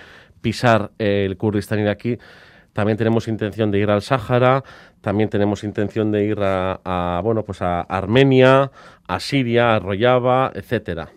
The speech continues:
Entonces, este es el primer paso que damos y la verdad es que <laughs> nos, nos ha resultado no solamente muy positiva, sino, sino que se, se han, digamos, ha, ha empezado a crecer. A crecer, quiero decir,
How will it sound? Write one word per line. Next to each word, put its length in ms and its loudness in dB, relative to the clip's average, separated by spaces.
Entonces, 720 -6
este 200 -6
es 60 -4
el 120 -2
primer 320 0
paso 240 -6
que 80 -2
damos 420 0
y 120 0
la 140 6
verdad 220 6
es 100 -4
que 380 0
<laughs> 40 -14
nos, 400 0
nos 320 -4
ha 80 2
resultado 800 4
no 260 -2
solamente 460 0
muy 100 2
positiva, 680 -4
sino, 720 -6
sino 340 -10
que 140 -10
se, 160 -14
se 180 -8
han, 120 -4
digamos, 460 -6
ha, 200 -20
ha 80 -6
empezado 440 0
a 100 0
crecer. 440 -4
A 140 -6
crecer, 320 -4
quiero 200 2
decir, 360 0